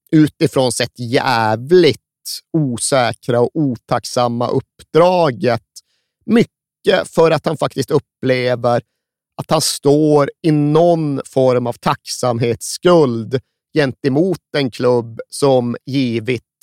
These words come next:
honom så mycket. För han hade ju varit så väldigt central som spelare under Juventus nittiotalsera. Han hade vunnit tre Serie A och han hade vunnit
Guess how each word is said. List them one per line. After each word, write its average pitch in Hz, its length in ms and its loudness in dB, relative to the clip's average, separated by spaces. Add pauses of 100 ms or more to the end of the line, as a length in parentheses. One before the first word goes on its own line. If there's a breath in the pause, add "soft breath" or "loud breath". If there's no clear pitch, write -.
(120)
honom 147 680 -2
så - 180 -4
mycket. - 640 -8 (580)
För 143 560 4 (640)
han 151 140 2
hade 180 200 4
ju 180 160 6
varit 139 460 2
så 139 120 -2
väldigt 120 540 -4
central 135 800 0
som 127 220 -4
spelare 143 1000 0 (360)
under 123 560 2
Juventus 123 720 -4
nittiotalsera. 113 1200 -4 (300)
Han 143 100 -2
hade 143 220 0
vunnit 127 520 0
tre 131 360 -2
Serie 117 500 -2
A 113 400 -2
och 113 60 -2
han 123 100 -2
hade 131 180 0
vunnit 143 540 0